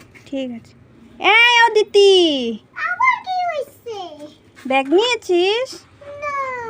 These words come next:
Speaker 1: এই নে, ব্যাগ নিয়ে যা।
Speaker 2: আচ্ছা।
Speaker 1: এই অদিতি।
Speaker 2: আবার কি?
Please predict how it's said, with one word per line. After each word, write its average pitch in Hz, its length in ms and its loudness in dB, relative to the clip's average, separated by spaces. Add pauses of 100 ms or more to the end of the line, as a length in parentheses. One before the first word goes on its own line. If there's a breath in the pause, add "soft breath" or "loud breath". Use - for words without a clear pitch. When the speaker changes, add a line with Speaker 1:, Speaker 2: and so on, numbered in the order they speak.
(360)
Speaker 1:
এই 311 160 4
নে, 349 380 4
ব্যাগ 320 240 4
নিয়ে 349 320 6
যা। 330 280 4 (320)
Speaker 2:
আচ্ছা। - 640 -14 (3000)
Speaker 1:
এই 453 320 4
অদিতি। 440 540 4 (480)
Speaker 2:
আবার 960 600 2 (120)
কি? 679 920 0